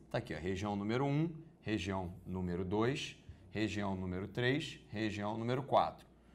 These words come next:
Eu agora tenho uma nova região, a número cinco, a região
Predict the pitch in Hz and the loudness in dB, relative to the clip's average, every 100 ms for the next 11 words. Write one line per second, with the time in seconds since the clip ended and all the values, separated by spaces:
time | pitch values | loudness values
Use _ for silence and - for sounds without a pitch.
0 | - - - - - - - - - - | -20 -20 -20 -20 -20 -20 -20 -20 -20 -20
1 | - - - - - - - - - - | -20 -20 -20 -20 -20 -20 -20 -20 -20 -16
2 | - 110 117 110 113 110 107 104 104 101 | -2 4 6 8 6 6 2 0 0 2
3 | 98 95 110 113 107 123 156 107 95 98 | 2 2 2 0 0 2 2 2 0 0
4 | 120 - 156 240 - - - - - - | -2 2 4 4 0 -12 -20 -20 -20 -20
5 | - - - - - - 123 117 123 98 | -20 -20 -20 -20 -12 2 4 6 4 4
6 | 107 95 | 2 0